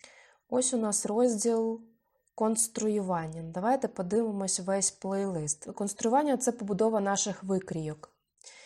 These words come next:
І ось переглядаємо все, що нам необхідно. Перше відео — це як знімати виміри жіночої фігури.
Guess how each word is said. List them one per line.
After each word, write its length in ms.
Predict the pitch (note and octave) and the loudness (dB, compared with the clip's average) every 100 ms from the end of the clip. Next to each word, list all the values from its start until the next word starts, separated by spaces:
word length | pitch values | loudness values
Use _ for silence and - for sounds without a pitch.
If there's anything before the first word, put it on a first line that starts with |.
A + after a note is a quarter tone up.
| - _ | -20 _
І 80 | E4+ | 4
ось 260 | C#4 C4 - - | 4 4 -2 -6
переглядаємо 720 | - A3+ A3 G#3+ F#3+ A3 A#3 G#3+ | 0 2 2 0 4 6 6 4
все, 300 | G#3 B3 A3+ | 0 0 0
що 280 | - G3 F#3 | 0 -2 0
нам 280 | G3 G3 | 0 0
необхідно. 720 | F#3+ F#3+ F#3 - F3+ D#3 D#3 D#3+ - - - - - _ _ | -2 -2 -6 -6 -6 -4 -8 -12 -18 -20 -20 -20 -20 _ _
Перше 440 | C4+ C4+ B3 - | 8 8 8 6
відео — 380 | A3 C#4 C#4 C4 | 6 4 6 6
це 200 | B3+ G#3+ | 4 0
як 240 | G3 A3 A3 | 4 4 4
знімати 420 | G3 G3+ G#3 - | 2 2 0 0
виміри 420 | F#3+ G#3+ A3 G3 | 0 2 2 2
жіночої 640 | F3+ F3+ F#3 F#3 G3 F3+ | 0 0 0 -2 -4 -4
фігури. 580 | F3 G3 F3 E3 D#3 D#3 | -4 -6 -4 -6 -6 -10